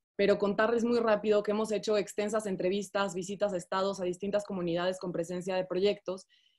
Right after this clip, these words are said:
y pues sí, en efecto hemos identificado que se han priorizado aspectos técnicos, económicos y ahora políticos por encima de dimensiones sociales, culturales, ambientales, y esto ha exacerbado la desigualdad en el uso y acceso a los recursos.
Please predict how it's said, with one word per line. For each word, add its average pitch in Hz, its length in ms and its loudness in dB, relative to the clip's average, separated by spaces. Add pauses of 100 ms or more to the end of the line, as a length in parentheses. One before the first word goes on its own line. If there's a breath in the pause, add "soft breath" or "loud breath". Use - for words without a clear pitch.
(160)
y 220 100 -6
pues 220 160 4
sí, 214 260 -2
en 214 160 0
efecto 220 260 -2
hemos 214 160 -2
identificado 202 880 0
que 175 540 0
se - 160 -4
han 202 160 0
priorizado 190 420 0
aspectos 185 380 -6
técnicos, 220 400 -2
económicos 214 640 -2
y 190 60 -6
ahora 175 240 -4
políticos 196 640 -4 (260 soft breath)
por 185 120 -2
encima 202 260 -2
de 208 60 -2
dimensiones 180 420 -4
sociales, 196 540 0
culturales, 180 640 0
ambientales, 160 800 -2 (380)
y 208 120 4
esto 226 180 4
ha - 20 2
exacerbado 185 540 0
la 175 100 4
desigualdad 160 560 2
en 185 120 2
el 160 120 0
uso 175 180 -4
y 180 40 0
acceso 160 280 -4
a 175 60 0
los 156 120 0
recursos. 196 680 -6